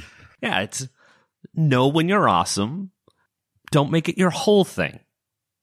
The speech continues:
I also occasionally heal, besides kicking ogres' asses. <laughs> I'm pretty sure if you didn't say things to, um, Lustra's feet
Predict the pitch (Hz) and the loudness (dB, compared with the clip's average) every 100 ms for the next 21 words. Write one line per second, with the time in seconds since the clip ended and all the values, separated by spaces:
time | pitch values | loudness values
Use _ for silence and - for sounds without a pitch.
0 | _ 123 123 127 147 139 - 143 127 147 | _ 0 0 2 2 0 2 0 2 0
1 | 147 - 147 80 92 107 _ _ _ - | 0 0 0 -2 -6 -14 _ _ _ -6
2 | 110 101 92 - _ _ _ _ - 123 | -2 0 -2 -6 _ _ _ _ -6 -4
3 | 104 95 87 85 90 - _ _ _ _ | 0 0 0 -2 -4 -12 _ _ _ _
4 | 92 87 - - - _ _ _ _ _ | -6 -6 -10 -12 -16 _ _ _ _ _
5 | _ _ - 120 - 135 151 - 160 143 | _ _ -4 -4 -2 -2 0 0 0 2
6 | 143 - 104 113 143 131 76 - - - | 0 0 -2 0 0 0 -4 -10 -6 0
7 | 117 131 - 131 131 131 117 - - 117 | 2 2 0 0 2 0 0 -2 0 2
8 | 117 107 107 107 101 95 95 _ 104 _ | 2 2 2 4 2 0 -6 _ -20 _
9 | 95 127 143 - 123 - 151 165 139 | -2 0 0 0 -2 0 -2 -4 -8